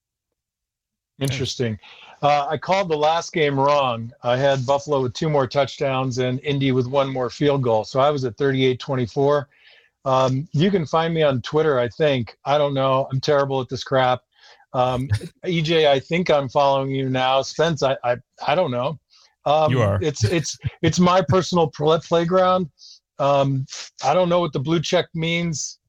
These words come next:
Speaker 1: Does that mean there's a check in the mail? I'm looking. Forget it. I ain't interested. Just having fun here, guys. Um, I see this as, um, geez, you know, I, I, I think after last week, Josh, there's a little bit more to Josh that we're gonna see. I'm going with,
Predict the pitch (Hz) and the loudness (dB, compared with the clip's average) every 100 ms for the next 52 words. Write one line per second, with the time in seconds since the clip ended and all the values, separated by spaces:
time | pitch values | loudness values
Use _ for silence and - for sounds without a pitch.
0 | - 131 170 170 175 165 143 131 180 165 | -12 -4 -2 0 0 0 -2 -2 0 0
1 | 175 160 156 165 175 170 135 143 156 160 | -2 -2 0 2 2 2 0 0 -2 2
2 | 170 165 156 - _ - 135 151 131 113 | 2 2 0 -8 _ -2 2 4 2 0
3 | 104 - 143 151 156 - 127 - 110 101 | -6 -6 -4 -2 -2 -2 -8 -8 -8 -8
4 | - - 151 160 143 139 - 139 123 113 | -8 -6 0 2 2 0 0 0 0 -4
5 | 107 110 107 - - - - - - - | -4 -6 -8 -12 -16 -20 -20 -20 -8 0
6 | 147 143 135 - _ _ _ _ _ - | 2 2 0 -6 _ _ _ _ _ -10
7 | - 151 170 - 180 160 156 139 175 143 | -2 -2 -2 0 2 4 2 2 2 2
8 | 135 127 139 131 123 123 113 _ _ _ | 2 0 2 4 4 2 -4 _ _ _
9 | _ _ _ - 156 131 - 233 185 139 | _ _ _ -4 0 0 -2 -6 -2 2
10 | 135 - 156 - 160 180 160 160 151 143 | 2 2 -2 -2 -4 -2 0 2 2 0
11 | 160 139 139 135 - 151 123 147 135 131 | 0 2 2 0 -2 -2 0 0 0 0
12 | 143 131 131 139 135 139 143 135 123 131 | -2 0 0 2 0 0 0 2 2 2
13 | 131 - 143 131 131 131 - 139 127 131 | 0 -2 -4 -2 -2 -2 -2 0 2 2
14 | 143 139 135 131 127 117 | 0 0 2 2 0 0